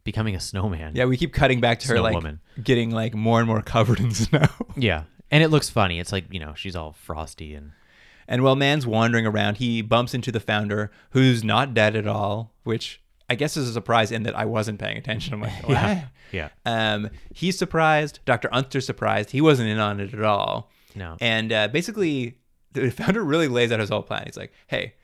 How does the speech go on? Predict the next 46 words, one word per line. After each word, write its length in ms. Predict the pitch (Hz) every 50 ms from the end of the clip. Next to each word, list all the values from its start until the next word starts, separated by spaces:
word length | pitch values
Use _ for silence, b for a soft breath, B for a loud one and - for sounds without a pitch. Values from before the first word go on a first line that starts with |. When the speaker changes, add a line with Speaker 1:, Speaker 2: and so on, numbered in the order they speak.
| _ -
Speaker 2:
this 140 | 135 131 -
whole 240 | - - 185 185 -
cryogenic 420 | - 180 160 151 - 147 143 143 -
thing, 220 | 151 143 139 139 - _ _
fake. 460 | _ - - - - - - - _ b b b b b b b b _ _ -
I 160 | 117 123 123
faked 360 | - - 123 113 110 - -
my 280 | 110 107 117 170 220 196
disease 500 | 147 113 - 107 104 101 104 107 - b b b b -
so 200 | - - 123 117
that 180 | 117 117 110 -
I 140 | 110 113 117
could 160 | - 127 -
come 180 | - - 139 135
back 160 | 135 123 123
from 100 | - 151 143
the 60 | 120
dead, 300 | 113 120 113 110 110 110
and 120 | 110 110
then 100 | 110 107
people 260 | - - 120 - -
would 60 | 110 -
start 160 | - 110 -
putting 180 | - 113 110
money 280 | 107 110 120 123 123 117
into 160 | 113 107 - 107
it 40 | 104
to 40 | 104
get 140 | 117 104
me 100 | 110 110
out 80 | 107 104
of 100 | 113 101
debt. 340 | 98 127 127 117 107 104 - -
It's 140 | 120 110 -
a 60 | 120
real, 260 | 123 147 139 127 120
it's 140 | 110 127 -
like, 200 | 143 131 131 - -
it's 160 | 139 131 -
all 220 | - 123 135 143 151
just 160 | 165 160 -
a 60 | 156 139
long 460 | 123 - 110 117 110 107 110 107 104
con." 500 | - 113 113 117 113 151 180 208 190 - _
Speaker 1:
Yeah, 260 | 131 120 104 95 92
so 280 | 82 - 131 123 117